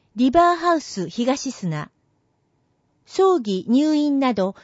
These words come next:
緊急時に利用できる区分を新たに設定。緊急一時保護施設、リバーハウス東砂は、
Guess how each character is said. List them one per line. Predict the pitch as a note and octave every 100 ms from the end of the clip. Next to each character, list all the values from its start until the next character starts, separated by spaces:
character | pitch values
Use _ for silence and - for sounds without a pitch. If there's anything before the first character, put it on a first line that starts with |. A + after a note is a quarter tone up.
| _ -
緊 | F4 F#4
急 | F4+ F#4+
時 | C#4+ A3+
に | F#3
利 | F3 A#3
用 | D4 D4
で | C4+
き | C4 C4+
る | G3
区 | - A#3
分 | C#4 C#4 C4
を | B3+ B3 -
新 | E4 F4
た | C#4 A#3
に | G3
設 | F3+ E3+ _
定。 | E3 D#3 D3 C3+ _ _ _ _ _ _ _ _ _ _ -
緊 | F4 F#4
急 | - F4 E4
一 | C4+ D#4+
時 | D#4+
保 | C#4+ C#4
護 | D4+
施 | -
設、 | A#3+ A3+ - D#3+ - _ _ G3+
リ | B3+
バ | E4 F4
ー |
ハ | F4+ F4+
ウ | E4
ス | - G3+
東 | A3 A#3+ C4+
砂 | B3 A3 F#3
は、 | E3 E3+